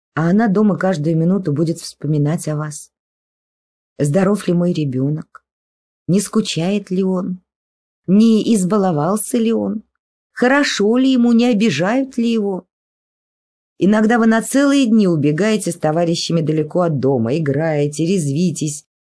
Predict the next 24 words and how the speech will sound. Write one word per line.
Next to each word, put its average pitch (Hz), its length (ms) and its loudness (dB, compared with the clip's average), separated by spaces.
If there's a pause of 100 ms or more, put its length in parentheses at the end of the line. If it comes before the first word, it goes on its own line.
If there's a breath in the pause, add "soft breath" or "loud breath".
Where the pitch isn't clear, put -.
(120)
бегаете 190 720 0
по - 180 -4
полям, 175 500 0
по 160 60 -4
лесам, 180 560 -2
купаетесь, 196 840 -2
лазаете, 190 680 0
скачете. 208 840 -4 (320 loud breath)
Вам 277 300 0
весело. 285 560 -2 (880)
А 165 160 -2
дома 214 400 2
у 165 60 2
бедной 151 360 0
матери 160 640 -2 (220)
выболело 147 500 0
всё 143 260 -6
сердце. - 640 -8 (640)
Что-то 220 360 -2
долго 220 380 2
не 220 180 2
идут 233 240 -4
мои 165 200 0
дети. - 460 -6